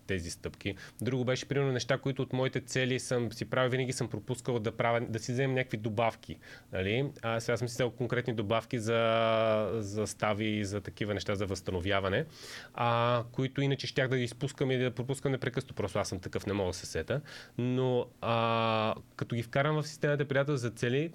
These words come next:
точно тези дребни неща не се, не ги изпускам. И аз всъщност правя осем-девет неща, както, както примерно правя и, а, един лимфен дренаж и правя това, което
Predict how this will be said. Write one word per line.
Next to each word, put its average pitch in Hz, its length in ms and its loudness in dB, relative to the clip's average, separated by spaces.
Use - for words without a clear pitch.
точно 156 260 0
тези 147 200 2
дребни 143 360 2
неща 131 540 2
не 127 140 2
се, 147 320 0
не 131 260 2
ги 127 140 0
изпускам. 143 480 -2
И 120 40 2
аз 131 120 2
всъщност - 640 -6
правя 135 420 4
осем-девет 123 640 2
неща, 117 220 0
както, 135 360 -2
както - 240 -4
примерно 131 300 0
правя 127 320 2
и, 123 240 2
а, 117 240 4
един 120 200 2
лимфен 117 420 0
дренаж 101 640 2
и 135 80 -2
правя 143 280 2
това, 147 140 0
което 139 220 0